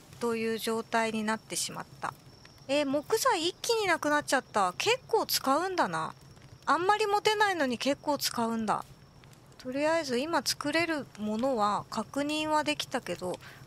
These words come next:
パルスフィア作りたいよね。パル捕まえるためにこの世界に来たのに。なんだこれは？これは何ですか？ゴツゴツした卵。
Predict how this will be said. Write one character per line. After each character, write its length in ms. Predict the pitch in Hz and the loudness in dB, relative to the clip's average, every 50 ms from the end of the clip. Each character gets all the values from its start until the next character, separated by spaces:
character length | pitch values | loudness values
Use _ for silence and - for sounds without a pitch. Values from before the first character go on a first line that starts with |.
| - - - | -20 -20 -12
パ 220 | - 269 269 285 | -6 -2 -2 -2
ル 160 | 277 359 392 | 0 -2 -2
ス 240 | 403 - - 427 427 | -2 -2 -2 -2 -4
フ 160 | 427 - - | -4 -4 -6
ィ 180 | 359 320 285 247 | -2 -2 0 0
ア 460 | 226 208 196 185 180 180 175 170 - - - - - - - | 0 -2 -2 -2 -4 -6 -8 -10 -12 -16 -20 -20 -20 -12 -6
作 360 | - - - - - 226 233 | -4 -4 -4 -4 -4 -6 -4
り 120 | 202 208 | -4 -4
た 220 | - - 220 240 240 | -2 0 0 2 2
い 220 | 233 214 190 170 | 0 -2 -4 -4
よ 160 | 170 170 170 | -6 -6 -4
ね。 840 | 175 196 208 214 208 208 202 196 190 185 180 175 170 170 170 165 170 185 - - | -4 -2 -2 0 0 0 0 -2 -2 -4 -4 -6 -6 -8 -10 -10 -12 -14 -12 -4
パ 180 | - 311 349 | 0 0 2
ル 160 | 349 359 302 | 2 2 0
捕 320 | 254 - - - - 269 262 | 0 0 -2 0 2 2 2
ま 240 | 269 302 311 320 330 | 4 4 2 4 2
え 60 | 330 | 2
る 100 | 339 330 | 0 2
た 140 | - 339 330 | 2 2 2
め 160 | 339 349 339 | 2 0 0
に 100 | 302 269 | 0 -2
こ 140 | - 240 226 | -2 -2 -4
の 140 | 226 233 | -2 -2
世 120 | 240 294 294 | 0 0 0
界 240 | - 302 302 285 240 | 2 2 2 2 0
に 100 | 208 185 | -4 -6
来 120 | - - | -6 -2
た 160 | - 285 285 | 0 0 0
の 120 | 277 269 247 | 2 0 -2
に。 360 | 220 202 190 170 151 - - - - - - - - - - - - - - - - - - - - - | -2 -2 -4 -6 -6 -8 -12 -18 -20 -20 -20 -20 -20 -20 -20 -20 -20 -20 -20 -20 -20 -20 -20 -14 -4 2
な 120 | 311 403 | 2 4
ん 60 | 440 | 4
だ 80 | 453 403 | 4 4
こ 100 | - 349 | 4 4
れ 80 | 330 | 4
は？ 280 | 311 294 277 277 247 - - - - - - - - - - - - - - - - - | 6 6 4 4 2 0 -4 -12 -20 -20 -20 -20 -20 -20 -20 -20 -20 -20 -20 -20 -20 -12
こ 100 | - - | -4 0
れ 80 | 320 330 | 2 2
は 60 | 330 | 4
何 160 | 330 339 320 | 4 2 2
で 80 | 269 220 | 2 0
す 80 | - - | 0 2
か？ 240 | - 190 233 285 - - - - - - - - - - - | 2 2 2 0 -4 -12 -20 -20 -20 -20 -20 -20 -20 -10 -4
ゴ 140 | - 277 302 | -2 0 0
ツ 160 | - - 370 | 2 0 2
ゴ 140 | - 269 240 | 2 0 0
ツ 160 | - - 185 | -2 -2 -4
し 80 | - | -4
た 120 | - - 185 | -4 -4 -6
卵。 540 | - - 208 220 226 269 311 294 233 - | -8 -6 -4 -2 0 0 0 0 0 -2